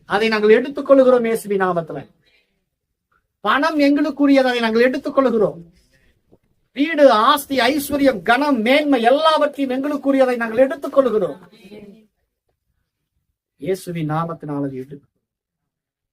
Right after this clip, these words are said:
கிறிஸ்துவுக்கு நாங்கள் உடன் சுதந்திரவாளியா இருக்கோம். கிறிஸ்து இந்த பூமியில என்னென்னலாம் செஞ்சாரோ,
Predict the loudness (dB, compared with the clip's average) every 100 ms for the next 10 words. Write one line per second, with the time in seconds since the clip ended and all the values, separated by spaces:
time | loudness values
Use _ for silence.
0 | _ _ _ _ _ -16 -14 -12 -12 -10
1 | -6 -4 -4 -2 -2 -4 -6 -6 -4 -2
2 | -2 -2 -4 -14 -20 _ _ _ _ _
3 | -4 -4 -4 -4 -2 0 0 0 0 0
4 | 0 -2 -2 -2 -2 -2 -2 0 -4